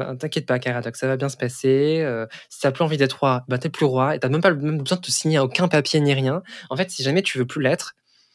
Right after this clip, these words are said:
ben, on, on dit que c'est fait. On dit que on a décidé oralement qu'il y avait une passation de pouvoir et en fait, tu peux aller t'amuser de nouveau avec tes amis dans la campagne, en fait. Si jamais t'as juste envie de, genre, de bouffer, en fait, bah, bouffe,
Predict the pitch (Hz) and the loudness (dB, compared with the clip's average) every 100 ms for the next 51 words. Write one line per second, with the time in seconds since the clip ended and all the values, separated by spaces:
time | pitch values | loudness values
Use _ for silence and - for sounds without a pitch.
0 | _ _ - 143 147 151 156 151 160 180 | _ _ -4 2 4 4 4 2 2 0
1 | 185 - 240 - 165 185 156 139 165 170 | 2 0 0 0 -2 -4 -6 -6 -2 0
2 | 156 151 147 143 143 147 147 - - _ | 2 2 2 0 0 0 -4 -8 -20 _
3 | _ 147 147 156 156 160 160 156 151 160 | _ 0 2 2 2 4 4 4 2 0
4 | - 139 135 135 139 139 143 135 135 131 | 0 2 2 2 -2 -4 -4 -2 2 2
5 | 160 - 147 135 131 127 175 - - 214 | 2 0 2 4 6 4 0 -4 -6 0
6 | 156 160 165 151 143 151 135 147 143 131 | 0 2 2 2 0 2 4 2 2 2
7 | 131 147 156 131 151 214 240 139 123 - | 2 2 2 2 2 0 0 0 -2 -2
8 | - 131 127 127 120 135 131 120 120 139 | -2 0 0 -2 -4 -8 -8 -8 -4 -2
9 | 127 120 131 127 180 240 139 165 123 113 | -2 -2 -2 2 2 2 0 0 0 -2
10 | 117 165 - | -2 -4 -6